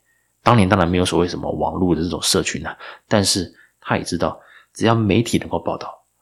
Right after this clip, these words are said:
中国古拳法就会红。相对的，我们讲到大，断水流大师兄，其实我觉得他是一个蛮，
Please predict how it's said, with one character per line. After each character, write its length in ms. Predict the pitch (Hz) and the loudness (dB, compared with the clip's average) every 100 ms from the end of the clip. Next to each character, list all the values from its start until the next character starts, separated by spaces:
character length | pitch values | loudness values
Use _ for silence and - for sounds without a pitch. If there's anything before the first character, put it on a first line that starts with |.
| _ _ _ _ _ _ _ _ - | _ _ _ _ _ _ _ _ 2
中 180 | 113 | 4
国 100 | 104 | 6
古 180 | 92 80 | 6 4
拳 200 | - 82 | 2 0
法 120 | - | 0
就 120 | - 85 | -2 -2
会 60 | |
红。 360 | - 69 - _ _ _ _ _ _ | -2 -8 -12 _ _ _ _ _ _
相 180 | - 117 | -2 2
对 100 | 107 | 4
的， 100 | 82 | 2
我 40 | |
们 100 | 78 | 0
讲 120 | 80 82 | -4 -4
到 120 | - | 0
大， 140 | 107 98 | 0 2
断 220 | - 101 | 2 0
水 100 | - | 0
流 40 | |
大 120 | - - | -4 -2
师 120 | 82 | -2
兄， 300 | 85 87 - _ _ _ _ | -2 -4 -10 _ _ _ _
其 100 | - | 0
实 140 | 120 113 | 6 6
我 60 | |
觉 120 | 85 87 | 6 2
得 80 | |
他 80 | 98 | 0
是 260 | 101 107 92 | 2 2 2
一 40 | |
个 280 | 82 80 80 - - _ _ | 4 2 2 -4 -14 _ _
蛮， 400 | 85 92 101 | -2 0 -2